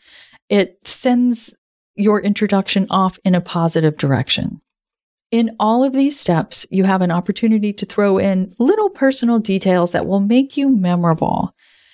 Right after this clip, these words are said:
and help the people who like and do similar things to you find you and come up to you later and say, "I also have a rescue dog," or something like that.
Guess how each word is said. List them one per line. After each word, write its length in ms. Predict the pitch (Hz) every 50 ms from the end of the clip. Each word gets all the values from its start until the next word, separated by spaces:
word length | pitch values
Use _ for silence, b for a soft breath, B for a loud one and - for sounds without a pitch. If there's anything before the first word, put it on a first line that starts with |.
| b b
and 100 | - 196
help 220 | 175 208 247 277 254
the 100 | 247 226
people 440 | 233 - 262 247 254 262 262 247 214
who 420 | 202 208 208 208 208 208 202 202 b b b b b b b b
like 440 | 247 180 180 180 190 226 240 - - -
and 160 | 190 180 180
do 100 | 165 175
similar 440 | 170 - - 214 190 185 185 185 175
things 560 | 180 - 240 247 247 262 269 269 269 - - _ _ _ _ _
to 160 | - - 208 185
you 540 | 180 185 196 220 254 277 294 294 294 285 _ _ _ _ _
find 480 | - - 240 226 254 262 254 240 - -
you 240 | 156 - - 175 _ _ -
and 240 | - 196 196 190 -
come 200 | - - 254 277
up 120 | 294 285 -
to 100 | - 240
you 160 | 233 226 226
later 340 | 240 262 277 254 226 180 -
and 160 | - 202 196
say, 240 | - 233 226 226 - -
"I 180 | 320 403 427 415
also 340 | 427 427 427 - 427 427 392
have 160 | 349 311 277
a 40 | 247
rescue 400 | 233 208 185 180 - - 185 185
dog," 360 | 175 160 147 139 139 - -
or 200 | - _ _ -
something 320 | - - 180 151 - 151 151
like 180 | 156 156 151 -
that. 240 | - - - -